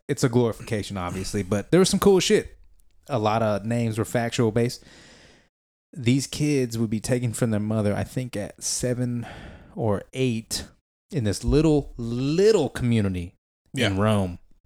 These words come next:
Speaker 1: uh, uh, to the side from Rome. Sparta was their community. And they would take on an, uh, a trainer, or, uh, w-, if you will,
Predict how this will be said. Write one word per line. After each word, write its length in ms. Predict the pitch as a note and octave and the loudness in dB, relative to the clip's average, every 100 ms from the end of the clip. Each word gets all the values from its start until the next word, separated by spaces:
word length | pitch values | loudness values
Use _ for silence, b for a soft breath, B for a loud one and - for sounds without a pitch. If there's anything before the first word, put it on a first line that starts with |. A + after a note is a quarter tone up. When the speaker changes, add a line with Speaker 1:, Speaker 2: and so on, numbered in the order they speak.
| _ _ _ | _ _ _
Speaker 1:
uh, 20 | |
uh, 360 | C3 A#2+ A2+ G2 | -2 -2 -4 -6
to 120 | - A#2 | -6 -4
the 60 | |
side 280 | G2+ A2+ G#2+ | -2 -2 -2
from 180 | G#2 F#2+ | -4 -4
Rome. 320 | F#2 F2 E2+ | -4 -6 -8
Sparta 540 | - - G2+ - F#2 - _ - | -8 -2 -2 0 -6 -8 _ -4
was 140 | G2+ | -2
their 120 | F#2+ | -2
community. 540 | - G2 A2 G#2+ A2 A#2 b b b b b b b _ C#3 | -4 -4 -2 0 -2 -4 b b b b b b b _ 0
And 400 | C3 B2 A#2+ A2 | 2 2 0 2
they 160 | B2 | 4
would 220 | C3+ B2 - | 4 2 0
take 260 | C#3 C3+ | 0 0
on 460 | C3 B2+ A#2+ A#2 A#2 - - | 0 0 0 -2 -8 -16 -6
an, 720 | A#2 A2+ A2+ A2 G#2+ G#2+ G2+ - _ _ _ | -2 -2 0 0 -2 -4 -8 -12 _ _ _
uh, 520 | A2 G#2+ G2+ G2 - - | -2 0 -2 -4 -6 -4
a 60 | |
trainer, 520 | - E3+ E3 C#3 F#2+ - | -2 -2 -2 -2 -4 -2
or, 420 | B2 G#2+ G2+ - - | 0 0 -2 -6 -6
uh, 120 | C#3+ - | -6 -4
w-, 260 | D#3 D#3 - | 0 0 2
if 180 | C#3 A#2+ | 0 2
you 100 | G#2 | 4
will, 320 | G2+ F2+ | 2 0